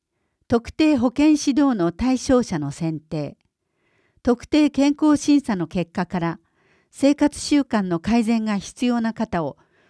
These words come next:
特定保健指導の対象者に選びます。判定基準。腹囲、男性八十五センチ、女性九十センチ以上、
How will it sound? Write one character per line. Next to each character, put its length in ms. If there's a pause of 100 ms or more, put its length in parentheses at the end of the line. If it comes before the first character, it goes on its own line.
(140)
特 240
定 240
保 160
健 200
指 300
導 160
の 140
対 240
象 240
者 160
に 180
選 160
び 120
ま 140
す。 260 (1000)
判 260
定 200
基 220
準。 320 (1040)
腹 320
囲、 220 (840)
男 240
性 240
八 320
十 200
五 140
セ 200
ン 100
チ、 280 (600)
女 160
性 300
九 260
十 180
セ 240
ン 80
チ 220
以 60
上、 320